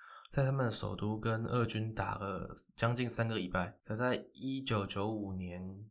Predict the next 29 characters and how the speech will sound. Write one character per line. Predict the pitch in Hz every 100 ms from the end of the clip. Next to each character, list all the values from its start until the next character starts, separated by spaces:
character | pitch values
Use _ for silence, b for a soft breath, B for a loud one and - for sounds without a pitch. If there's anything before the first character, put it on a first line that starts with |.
| -
一 | - 123
月 | 127 123
十 | 107 -
七 | - 110
号， | 110 104 - _
因 | - 120
为 | 120
俄 | - 123 120 113
罗 | 104
斯 | 98 -
空 | 110 117
军 | 110 113
两 | 113 98 95
枚， | 98 104 104 -
诶， | 104 104 92
两 | 98 104
枚 | 107
炸 | 110 127 117
弹 | 117 110 - _
丢 | 113 110
下 | 113 104
去 | - 87 107 _ _ _
啊， | - 107 104 104
其 | 104 113
中 | 131
一 | 135
枚 | 107
爆 | 107 113 71
了， | -